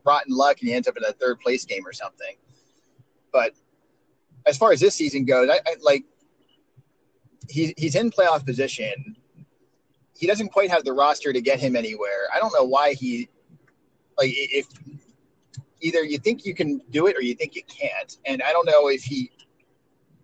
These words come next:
has made that determination in his head or if he's just flipping, flip-flopping on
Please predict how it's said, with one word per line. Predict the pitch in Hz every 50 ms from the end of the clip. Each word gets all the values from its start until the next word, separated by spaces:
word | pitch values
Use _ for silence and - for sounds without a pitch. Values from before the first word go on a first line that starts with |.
| _ _ -
has | 131 143 143 139
made | 135 143 147 143
that | 143 135
determination | 127 123 117 - 135 127 123 127 127 - 131 123
in | 110
his | 107 107 -
head | - 147 143 127
or | 123
if | 113 120
he's | 120 113 -
just | 107 - -
flipping, | - 139 - 135 127
flip-flopping | 123 - - - - 165 160 - 131 110 107 - 110 101
on | 101 95 92